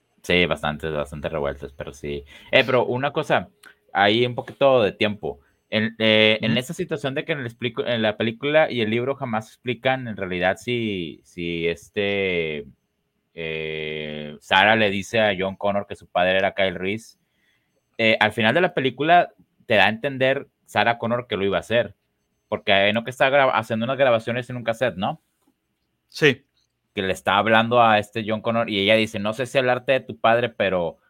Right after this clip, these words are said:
Speaker 1: se lo debo". Y, y así se queda, güey. Y es de que, "Ah, güey", o sea, para mí que sí se lo dijo. Y obviamente,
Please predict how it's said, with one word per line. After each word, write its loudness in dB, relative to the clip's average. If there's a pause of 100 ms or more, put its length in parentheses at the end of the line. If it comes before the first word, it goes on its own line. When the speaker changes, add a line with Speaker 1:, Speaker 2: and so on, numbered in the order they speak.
(120)
Speaker 1:
se -4
lo -2
debo". 2 (1000)
Y, -6
y -4
así -4
se -12
queda, 4
güey. -6
Y -4
es -2
de -6
que, -8
"Ah, -8
güey", -4
o -16
sea, -6
para -2
mí -4
que 0
sí -10
se -4
lo 2
dijo. 0
Y 0
obviamente, 0